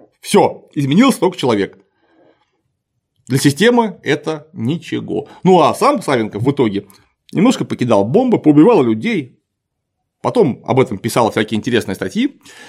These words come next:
м, э, заметки и прочее. Зарабатывал денежки на, на этом, да. А, ну, а сам в результате на этом с-, на, на волне этого самого своего акционизма оказался где? Оказался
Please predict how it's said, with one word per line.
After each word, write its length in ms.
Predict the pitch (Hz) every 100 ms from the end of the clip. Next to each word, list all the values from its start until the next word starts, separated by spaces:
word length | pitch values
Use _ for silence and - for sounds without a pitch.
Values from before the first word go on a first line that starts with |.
| -
м, 240 | 127 127
э, 560 | 135 131 127 127 120 113
заметки 580 | 117 147 214 165 185 170 -
и 60 |
прочее. 540 | - 185 - 185 175 170 _ _ - _ _ _ _ _ _ _
Зарабатывал 540 | 117 120 135 120 95 92
денежки 400 | 127 175 - 196
на, 300 | 170 147 147
на 140 | 151
этом, 400 | 147 139 135 139
да. 240 | 139 135 127 - - -
А, 320 | 127 127 120
ну, 180 | 151 170
а 100 | 113
сам 280 | 180 202 156
в 20 |
результате 560 | 123 123 117 - - - _ _ _ - -
на 160 | - 127
этом 200 | 123 -
с-, 80 | -
на, 200 | 143 156
на 120 | 160
волне 300 | 190 180 160
этого 240 | 147 131
самого 360 | 117 139 123 101
своего 320 | 107 120 117
акционизма 540 | 101 - 95 156 151 104
оказался 420 | 98 107 127 156
где? 380 | 160 156 - - _ _ _
Оказался 720 | - 107 135 185 - 175 175